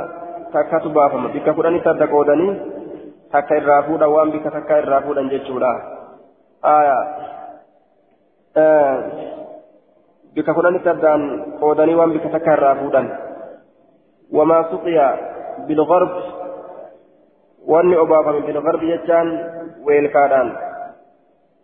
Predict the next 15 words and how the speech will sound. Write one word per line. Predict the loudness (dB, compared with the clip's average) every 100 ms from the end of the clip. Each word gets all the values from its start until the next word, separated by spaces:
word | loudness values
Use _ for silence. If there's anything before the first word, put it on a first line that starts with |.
| _
weelkaadhaan | 0 0 2 2 2 0
itti | -4 -4
guuranii, | 0 4 4 2 -4 -10 -14 -16 -20 _ _ _ _
fafihi | 0 2 4 4 4
nisful | 0 0 0 2 2
ushri, | 2 0 0 -2 -10 -18 -20 _
cinaa | -2 2 2
ushriitti | 2 -4 -6 -6 -6 -8
fuudhamaa. | -2 2 4 4 4 0 -4 -12 -14 -18 -20 _ _ _ _ _ _ _ _ _ _ _ -8
cinaa | 0 2 2
ushriitti | 0 -4 -4 -6
fuudhama. | -4 -2 2 4 4 2 -2 -10 -16 -20 _ _ _ _ _ _
Bika | -8 -2
kudhanitti | 2 2 2 0
addaan | 2 2